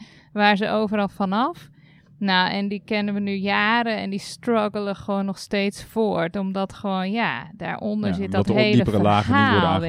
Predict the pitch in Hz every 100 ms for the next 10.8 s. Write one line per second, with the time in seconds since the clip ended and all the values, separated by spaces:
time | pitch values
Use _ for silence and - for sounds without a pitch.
0 | 175 190 - 226 226 190 - 208 214 233
1 | 233 165 165 - - - - 269 285 277
2 | 269 - 254 233 - 196 285 - 151 147
3 | 156 - - - - 202 202 208 240 -
4 | 240 - 190 180 180 175 - _ _ _
5 | _ - 196 175 180 196 185 202 196 190
6 | 185 185 - 240 - - - - - -
7 | 202 - - 220 311 339 - 104 104 113
8 | 113 113 107 - 113 - 101 95 95 95
9 | 90 85 - 92 87 - 87 82 82 78
10 | 78 78 123 - 196 180 151